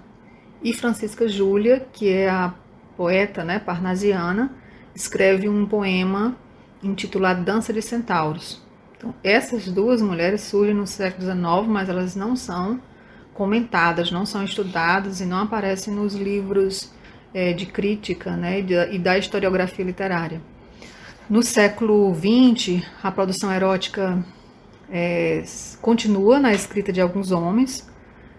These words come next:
No entanto, rompe com esse processo a produção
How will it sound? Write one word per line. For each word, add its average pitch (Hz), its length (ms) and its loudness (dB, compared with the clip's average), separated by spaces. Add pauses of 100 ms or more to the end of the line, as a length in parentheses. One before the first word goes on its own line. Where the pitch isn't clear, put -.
(140)
No 208 120 2
entanto, 240 920 2
rompe 233 420 6
com 233 140 -2
esse 220 200 0
processo 214 540 0
a - 20 -6
produção 220 800 0